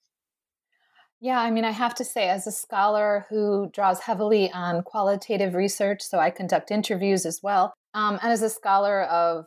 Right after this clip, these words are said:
everyday life under socialism and post-socialism, that obviously also looks at how discourses are constructed from the top and then disseminated, and then kind of how they are received by individuals. I really appreciated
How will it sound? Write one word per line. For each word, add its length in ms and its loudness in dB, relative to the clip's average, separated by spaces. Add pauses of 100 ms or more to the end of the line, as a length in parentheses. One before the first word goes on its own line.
(100)
everyday 420 0
life 320 4
under 180 -2
socialism 680 0
and 100 -8
post-socialism, 1120 0 (180)
that 220 -2
obviously 500 0
also 340 2
looks 400 -2
at 260 2
how 600 0 (260)
discourses 640 0
are 320 2
constructed 580 -2
from 200 0
the 80 -2
top 420 0
and 100 -8
then 120 -2
disseminated, 680 2
and 160 -2
then 360 -2
kind 180 -2
of 60 -8
how 320 0 (240)
they 80 2
are 80 6
received 560 0
by 280 2
individuals. 840 0 (260)
I 60 -2
really 400 4
appreciated 800 0